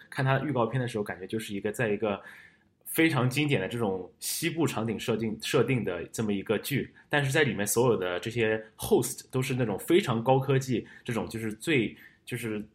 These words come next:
最厉害的那种人工智能，甚至都具有自-，自己，自己思考能力的这些机器人在里面。我觉得这，就是这种设定特别的吸引了我，一开始让我想去看这个。然后我自己个人，我平常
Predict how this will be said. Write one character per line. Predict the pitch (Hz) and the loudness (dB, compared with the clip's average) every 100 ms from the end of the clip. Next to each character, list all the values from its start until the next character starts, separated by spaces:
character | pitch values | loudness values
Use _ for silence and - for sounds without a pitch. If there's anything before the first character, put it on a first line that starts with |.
| _ | _
最 | - 151 | 4 6
厉 | 151 | 6
害 | 131 107 | 2 2
的 | |
那 | 107 | 0
种 | 110 92 | -2 -2
人 | 95 113 | -2 0
工 | 131 143 | 0 0
智 | 131 | -2
能， | 95 95 - | -4 -6 -8
甚 | - 151 131 | -6 -2 0
至 | 110 | 0
都 | 120 | -2
具 | 123 | 0
有 | 127 - | 0 0
自-， | - 135 120 - | -2 -2 -4 -4
自 | 151 | -4
己， | 101 92 90 - - | -4 -4 -4 -6 -8
自 | - | -4
己 | 127 95 | -2 0
思 | - 190 | 2 2
考 | - 104 | 2 0
能 | 90 95 | 0 0
力 | 113 | 2
的 | |
这 | 104 | 2
些 | 110 110 | 0 -2
机 | - | -4
器 | 143 143 | -2 0
人 | 87 | 0
在 | 104 | -2
里 | 87 80 | -2 -6
面。 | 82 80 - - - | -12 -16 -16 -10 -2
我 | 117 | 2
觉 | 117 | 4
得 | 139 | 4
这， | 170 - - | 2 0 -2
就 | 151 | -2
是 | 135 123 117 117 | 2 2 2 4
这 | 185 | 4
种 | 120 98 | 4 0
设 | - 170 | 4 4
定 | 156 127 | 4 0
特 | - 127 | -2 0
别 | 101 98 | 2 4
的 | 101 98 | 2 0
吸 | - - 147 | -2 -2 0
引 | 104 | 0
了 | 101 | -2
我， | 87 - | -4 -6
一 | 127 | -4
开 | 131 135 | -2 -2
始 | 107 | -2
让 | 107 | -4
我 | |
想 | 117 90 | -6 -10
去 | 101 | -8
看 | - 131 | -6 -4
这 | 95 | -6
个。 | 85 - - - - | -10 -14 -20 -20 -10
然 | - 117 | -2 2
后 | 117 | 4
我 | 147 | 2
自 | 160 | 2
己 | 135 101 | -2 2
个 | 147 | 4
人， | 104 98 | 4 2
我 | 101 92 | -2 -4
平 | - | -4
常 | 113 98 95 107 | -4 -4 -6 -6